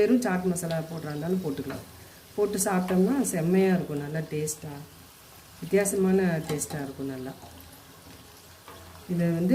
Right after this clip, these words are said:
நம்ம ஒரு டிசைனுக்காண்டி தான் இந்த மாதிரி நம்ம போடுறோம். உங்களுக்கு என்ன டிசைன் வேணுமோ நீங்க அந்த மாதிரி போட்டுக்கலாம்.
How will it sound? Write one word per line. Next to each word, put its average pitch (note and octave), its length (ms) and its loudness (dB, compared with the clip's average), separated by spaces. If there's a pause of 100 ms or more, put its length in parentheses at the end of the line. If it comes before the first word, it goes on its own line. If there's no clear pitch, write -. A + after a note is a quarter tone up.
நம்ம E3+ 240 2
ஒரு D3 140 -4 (160)
டிசைனுக்காண்டி G#3 640 0
தான் G3+ 140 2
இந்த D#3 160 -2
மாதிரி D3 260 -6
நம்ம C3+ 120 -4 (120)
போடுறோம். A#2+ 280 -8 (1080)
உங்களுக்கு F3 360 2
என்ன G#3+ 140 6 (100)
டிசைன் A3+ 320 4
வேணுமோ G3 300 2
நீங்க F3 180 2
அந்த D3+ 160 -4
மாதிரி D3 180 -6
போட்டுக்கலாம். C3 400 -14